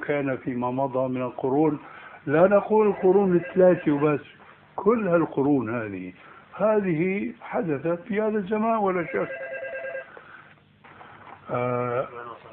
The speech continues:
وصلنا، بارك الله فيك، أن الاستدلال بالقضايا الخاصة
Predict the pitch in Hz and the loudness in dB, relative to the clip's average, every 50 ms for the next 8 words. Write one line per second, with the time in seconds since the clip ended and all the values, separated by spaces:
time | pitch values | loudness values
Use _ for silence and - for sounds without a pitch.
0 | 110 107 104 107 - - - - - - - - - - - - - - - - | -20 -20 -20 -20 -20 -20 -20 -20 -20 -20 -20 -20 -20 -20 -20 -20 -20 -20 -20 -20
1 | - - - 131 123 117 - - 156 147 139 139 135 127 135 139 139 127 107 131 | -18 -10 -8 -6 -6 -6 -4 -4 -4 -2 -2 -4 -2 -2 -2 -2 -2 -4 -6 -6
2 | 127 120 120 120 98 - 147 139 135 131 127 131 - - - - - - - - | -6 -4 -6 -6 -6 -6 -6 -4 -4 -4 -6 -8 -14 -20 -20 -20 -20 -20 -20 -20
3 | - - - - - - - - - - - - - - - - - - 135 131 | -20 -20 -20 -20 -20 -20 -20 -20 -20 -20 -20 -20 -20 -20 -20 -18 -12 -8 -6 -4
4 | 127 123 127 123 - 160 131 110 - - - 135 127 113 113 123 143 156 151 139 | -4 -4 -4 -6 -8 -10 -12 -14 -14 -12 -10 -10 -8 -8 -6 -6 -4 -4 -4 -4
5 | 127 123 117 - - - 113 110 123 135 139 127 120 113 110 - - - 135 131 | -6 -8 -10 -8 -8 -8 -6 -4 -4 -2 -2 -2 -4 -4 -6 -8 -6 -4 -4 -4
6 | 131 127 - - - - 113 | -4 -6 -8 -12 -10 -10 -10